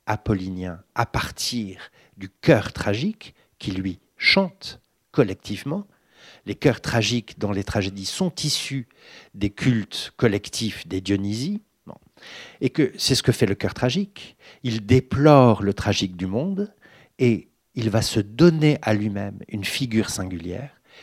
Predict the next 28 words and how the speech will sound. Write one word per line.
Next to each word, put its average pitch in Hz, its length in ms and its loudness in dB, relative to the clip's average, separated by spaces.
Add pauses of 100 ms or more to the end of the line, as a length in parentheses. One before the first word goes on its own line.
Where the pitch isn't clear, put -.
(100)
sous - 160 -4
la 95 100 0
belle 113 240 4
apparence 104 420 0
d'un 95 220 -2
héros. - 360 -10 (580)
Ça, 180 300 -2 (100)
c'est 101 300 -6 (100)
déjà 113 340 2
ce - 120 -6
que - 120 -4
Nietzsche 123 460 -2
disait. 123 440 0 (320)
Wagner 120 500 4 (120)
dit 104 360 0
à 156 100 2
peu 120 140 6
près - 180 0
la 95 80 -2
même 87 180 -6
chose 214 400 0
et 104 120 2
il 98 180 -2
dit, 196 200 0 (300)
voilà, 131 260 2
l'opéra, 113 640 4
euh, 107 60 0
bon, 87 180 -6